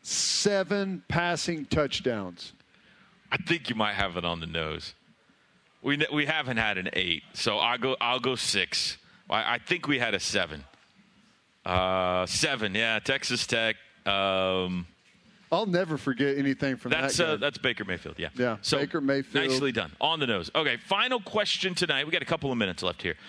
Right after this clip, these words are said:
Speaker 2: During how many games did Steve Owens rush for more than a hundred yards? The great Steve Owens.
Speaker 1: I'm,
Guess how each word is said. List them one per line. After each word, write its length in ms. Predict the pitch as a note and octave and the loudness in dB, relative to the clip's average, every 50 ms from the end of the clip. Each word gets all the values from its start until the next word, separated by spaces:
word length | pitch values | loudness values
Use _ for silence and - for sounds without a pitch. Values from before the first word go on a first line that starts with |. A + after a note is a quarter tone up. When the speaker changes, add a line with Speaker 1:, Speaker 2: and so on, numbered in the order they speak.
| - - - - - - - | -16 -16 -16 -16 -18 -8 -2
Speaker 2:
During 360 | - F3+ G#3+ A#3 A#3+ A3+ G3+ | 0 2 2 2 2 2 2
how 260 | E3+ D3+ G#3+ G#3+ A#3 | 2 2 2 2 2
many 200 | A#3+ B3 A3+ A3+ | 2 2 0 0
games 440 | E3+ E3+ F3 E3+ E3+ E3+ E3 - - | 0 0 0 0 0 0 0 -2 -2
did 160 | C3 B2+ - | -4 -2 -2
Steve 340 | - - - F3 G3 G3+ E3+ | -2 -2 0 0 0 2 2
Owens 320 | E3+ D#3 D3+ C#3 B2+ A2 | 2 2 2 0 -2 0
rush 280 | G#2+ C3 C#3+ C#3+ - - | 0 0 0 0 0 -2
for 120 | - B2+ | -2 -2
more 300 | A#2+ A2+ A#2 B2 C3 B2+ | 0 2 2 2 2 2
than 140 | - A#2 G#2+ | 0 0 0
a 40 | G2+ | 0
hundred 260 | G2 G2+ F2+ F2 E2 | 0 -2 -2 -2 -4
yards? 280 | D#2 D2 D2 - - - - - - - - - - - _ _ _ _ _ - - | -4 -6 -6 -10 -14 -18 -18 -20 -20 -20 -20 -20 -20 -20 _ _ _ _ _ -6 -4
The 80 | - C3+ | -4 -2
great 280 | A#2+ E3+ G3 G#3+ G3+ | 0 0 0 0 -2
Steve 300 | - - - F3 E3 B2 | -4 -2 0 0 0 0
Owens. 400 | A2 F2+ D2+ C#2+ C#2+ - - - - - _ _ - - - - - - - - - - - - _ - _ _ _ _ _ _ _ _ _ _ _ _ _ _ _ _ _ _ - | -2 -2 -4 -6 -10 -16 -20 -20 -20 -20 _ _ -20 -20 -20 -20 -20 -20 -20 -20 -20 -20 -20 -20 _ -20 _ _ _ _ _ _ _ _ _ _ _ _ _ _ _ _ _ _ 0
Speaker 1:
I'm, 220 | B2+ D3 D#3 C3 | 0 2 0 -2